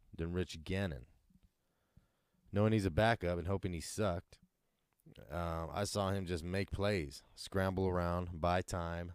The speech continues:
throw a pass a game four or five yards. Any positive play he can get. Scramble out the pocket, pick up a few yards running. It seemed every single play made a positive play,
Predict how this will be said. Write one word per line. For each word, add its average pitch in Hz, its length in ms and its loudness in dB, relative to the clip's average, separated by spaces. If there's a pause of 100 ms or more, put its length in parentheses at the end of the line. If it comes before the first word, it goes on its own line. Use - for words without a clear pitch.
(140)
throw 95 160 2
a 92 40 2
pass 87 340 0
a 87 40 -8
game 85 180 -2
four 87 240 -2
or 82 40 -2
five 85 340 0
yards. 82 460 -2 (800)
Any 131 200 2
positive 113 400 4
play 98 200 4
he 90 100 0
can 82 160 -8
get. 73 220 -8 (640)
Scramble 98 460 0
out 95 180 4
the 85 60 -10
pocket, 87 460 2 (100)
pick 98 160 0
up 90 80 0
a 87 60 -4
few 101 160 -2
yards 92 320 4
running. 87 400 -2 (420)
It - 100 -6
seemed 143 320 -4
every 123 240 -2
single 117 320 -4
play 92 340 0
made 82 200 0
a 80 40 -2
positive 80 480 0
play, - 280 -6